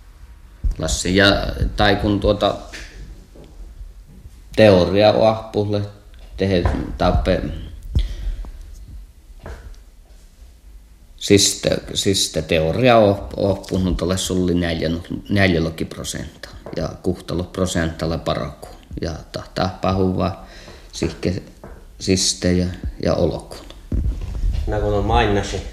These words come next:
Speaker 2: tän ahtelee manka vahposuorikki, tän tuntuu elähus skuulas ja kuolas tän assi, puatsotuallu assi ja missä vielä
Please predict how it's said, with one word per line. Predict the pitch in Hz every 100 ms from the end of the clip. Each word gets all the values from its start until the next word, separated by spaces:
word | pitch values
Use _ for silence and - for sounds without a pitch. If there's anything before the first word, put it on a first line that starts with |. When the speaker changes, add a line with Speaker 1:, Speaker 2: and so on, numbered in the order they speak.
| - - - - - - - - -
Speaker 2:
tän | 101 98 92 90 90
ahtelee | 101 98 - 95 95
manka | 110 110 90 92 92 - - - -
vahposuorikki, | 107 - - - 87 87 - 92
tän | 87 95
tuntuu | - 101 - 95
elähus | 104 92 90 87 - - - - - - - - -
skuulas | - - 104 95 92 92 90
ja | 90 87 -
kuolas | 113 113 98 95 - -
tän | 95
assi, | 95 92 - - 90 -
puatsotuallu | 98 90 90 87 82
assi | 82 - - - 87 85 - - -
ja | 95
missä | 90 - - 101
vielä | 90